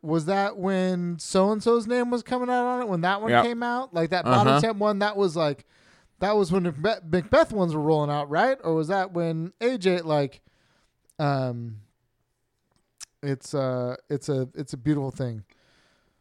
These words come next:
Speaker 1: So let's talk about the beer.
Speaker 2: All right. So thank you, Joey.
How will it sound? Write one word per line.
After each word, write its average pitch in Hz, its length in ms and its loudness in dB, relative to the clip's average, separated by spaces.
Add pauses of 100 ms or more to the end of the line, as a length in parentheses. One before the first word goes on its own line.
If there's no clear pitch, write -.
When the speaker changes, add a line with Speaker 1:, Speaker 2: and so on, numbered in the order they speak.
(440)
Speaker 1:
So - 140 -2
let's 190 120 2
talk 214 120 0
about 185 160 -2
the 151 40 -8
beer. 135 400 -4 (520)
Speaker 2:
All 107 40 0
right. 120 420 2
So 131 200 6
thank 165 340 4
you, 180 120 2
Joey. 147 520 10